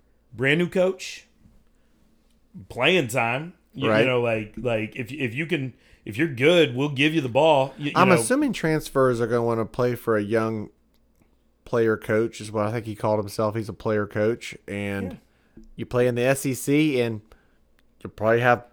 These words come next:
Speaker 2: pretty good minutes if you're good.
Speaker 1: Yeah.
Speaker 2: I mean, you, we, we could probably almost guarantee playing time.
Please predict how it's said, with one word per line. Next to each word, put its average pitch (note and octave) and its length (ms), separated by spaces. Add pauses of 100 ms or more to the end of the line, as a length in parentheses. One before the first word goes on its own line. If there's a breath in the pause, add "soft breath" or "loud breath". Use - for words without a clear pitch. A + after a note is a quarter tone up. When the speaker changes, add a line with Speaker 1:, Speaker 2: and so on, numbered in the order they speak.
Speaker 2:
pretty A#2+ 200
good C3 220
minutes D#3 360
if A#2+ 120
you're C3 120
good. C3+ 400 (280)
Speaker 1:
Yeah. F3 240 (320)
Speaker 2:
I - 60
mean, G2+ 220
you, B2 120
we, D#3 280
we C#3 160
could C#3 100
probably D3 260
almost A#2 340
guarantee B2+ 480
playing C3 360
time. F2 300